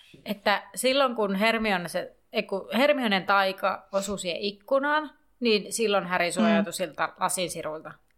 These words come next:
Speaker 1: Ja sitten yhtäkkiä
Speaker 2: Mm.
Speaker 1: poskeen osui joku, joku random lasisirpale. Okei. Johtaa vähän dramaattisempaa
Speaker 2: Mm.
Speaker 1: taas kerran. No,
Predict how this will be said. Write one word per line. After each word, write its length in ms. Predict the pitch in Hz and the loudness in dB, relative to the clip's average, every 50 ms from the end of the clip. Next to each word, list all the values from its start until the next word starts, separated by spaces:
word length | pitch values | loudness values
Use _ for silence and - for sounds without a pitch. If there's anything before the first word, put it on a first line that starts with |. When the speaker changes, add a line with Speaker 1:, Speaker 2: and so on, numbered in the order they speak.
| - | -8
Speaker 1:
Ja 60 | 196 | -4
sitten 280 | 190 254 262 262 262 233 | -4 -2 -2 0 2 2
yhtäkkiä 540 | 233 247 226 - 240 240 - - 208 202 202 202 | 2 2 0 -2 -6 -10 -4 0 0 0 2 2
Speaker 2:
Mm. 300 | 214 208 208 202 190 190 196 - | 2 2 2 2 2 0 -2 0
Speaker 1:
poskeen 420 | - 214 214 208 - - 175 165 | 0 0 0 0 0 0 0 0
osui 240 | 170 - - 196 185 | 0 -2 -4 -4 -4
joku, 280 | 185 185 190 180 160 - | -4 -2 -2 -2 -2 0
joku 320 | 180 202 196 196 220 196 | 0 0 0 0 0 0
random 380 | 190 185 180 180 208 233 233 233 | 2 2 2 4 4 6 6 6
lasisirpale. 760 | 233 240 208 240 254 190 226 202 - - - 170 175 170 - _ _ _ _ _ - | 6 6 6 4 4 4 4 2 0 -2 -2 -2 -2 -4 -6 _ _ _ _ _ -2
Okei. 720 | 285 349 349 349 - 262 226 226 240 262 285 302 302 - - _ _ _ _ _ _ _ _ _ - | 0 0 0 0 0 2 2 4 4 2 2 0 -4 -10 -20 _ _ _ _ _ _ _ _ _ -2
Johtaa 340 | 208 208 202 - 202 202 202 | -2 -2 -2 0 -2 0 2
vähän 280 | 240 294 339 339 262 208 | 4 4 6 4 4 4
dramaattisempaa 760 | 220 220 190 185 175 180 190 190 185 175 190 156 - 151 160 | 2 2 4 4 2 2 0 0 0 0 0 0 -2 -2 -4
Speaker 2:
Mm. 40 | - | -4
Speaker 1:
taas 240 | - 160 - - | -4 -6 -8 -6
kerran. 300 | - 170 156 - - 180 - _ _ _ _ - - - - - - _ _ - - - - _ _ _ _ _ _ _ _ _ _ _ - | -6 -6 -8 -8 -8 -12 -12 _ _ _ _ -16 -14 -14 -14 -16 -20 _ _ -20 -20 -20 -20 _ _ _ _ _ _ _ _ _ _ _ -12
No, 320 | 214 208 202 254 302 269 | -6 -2 2 2 2 2